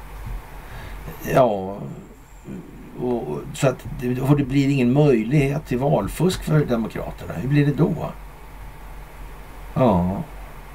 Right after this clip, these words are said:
Och, och leder inte det då i så fall till att man undrar hur fan gick det här till i, i liksom valet tjugotjugo? Blir det inte det?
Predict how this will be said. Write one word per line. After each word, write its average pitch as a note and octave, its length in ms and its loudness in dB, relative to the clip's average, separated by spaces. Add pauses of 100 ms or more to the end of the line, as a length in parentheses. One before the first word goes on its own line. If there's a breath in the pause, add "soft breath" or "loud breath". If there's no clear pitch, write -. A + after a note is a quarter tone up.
(200 loud breath)
Och, D3+ 300 8
och D3 180 6
leder D3 460 4
inte F3+ 180 2
det C3+ 220 2
då A#2+ 200 4
i G#2+ 40 -2
så A2 200 -2
fall G#2 180 -2
till G#2 180 -4
att G#2 60 -6
man A#2+ 100 2
undrar A2 220 2
hur A#2+ 60 -2
fan A#2+ 220 2
gick A2 180 -6
det G#2 80 -4
här A2 100 -2
till A2 380 -2 (2250)
i, D#3+ 80 4
i - 160 4
liksom A2 260 4
valet G#2+ 300 4
tjugotjugo? C3 840 2
Blir C3+ 160 2
det C3 60 0
inte D#3 160 -2
det? D3+ 200 -2